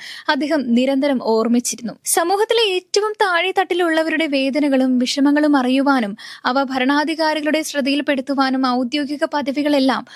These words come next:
ഒഴിഞ്ഞ ശേഷവും അദ്ദേഹം ശ്രമിച്ചു പോന്നു. സ്ത്രീകൾക്ക് എല്ലാ തുല്യ മേഖലകളിലും തുല്യമായ പരിഗണന ലഭിക്കണമെന്ന് അദ്ദേഹം ഉറച്ചു വിശ്വസിച്ചിരുന്നു. വനിതകളെ രാഷ്ട്രീയത്തിലേക്ക് കൂടുതലായി കടന്നുവരാൻ രാഷ്ട്രീയം കൂടുതൽ ശുദ്ധമാക്കുമെന്ന് അദ്ദേഹം അഭിപ്രായപ്പെടുകയുണ്ടായി.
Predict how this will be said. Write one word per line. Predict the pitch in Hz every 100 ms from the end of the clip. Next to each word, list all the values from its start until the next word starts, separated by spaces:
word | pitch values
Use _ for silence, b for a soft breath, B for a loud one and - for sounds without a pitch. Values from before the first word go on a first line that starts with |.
| B 285
ഒഴിഞ്ഞ | 302 339 370
ശേഷവും | 339 311 294 294 294 269
അദ്ദേഹം | 240 233 240
ശ്രമിച്ചു | - 220 214 214
പോന്നു. | 190 190 - B B B B
സ്ത്രീകൾക്ക് | - 240 240 240 262
എല്ലാ | 247 240 254 285
തുല്യ | 269 277
മേഖലകളിലും | 262 254 262 262 262 254 262 302
തുല്യമായ | 302 330 359 302 277 294
പരിഗണന | 277 277 311 320
ലഭിക്കണമെന്ന് | 311 285 262 311 302 285 214 - B B B 285
അദ്ദേഹം | 285 320 311 -
ഉറച്ചു | 262 277 277 247
വിശ്വസിച്ചിരുന്നു. | 214 226 214 - 226 220 - _ B B B 269
വനിതകളെ | 302 349 403 453
രാഷ്ട്രീയത്തിലേക്ക് | 427 339 320 359 370 370 359 349 370
കൂടുതലായി | - 302 311 311 311 311
കടന്നുവരാൻ | 285 262 269 233 247 - 254
രാഷ്ട്രീയം | 262 269 277 - 349
കൂടുതൽ | 349 320 285 294 302
ശുദ്ധമാക്കുമെന്ന് | - 254 226 311 269 247 277 277 233 196 - B B B
അദ്ദേഹം | 262 277 262
അഭിപ്രായപ്പെടുകയുണ്ടായി. | - 226 254 277 269 277 233 226 214 196 202 202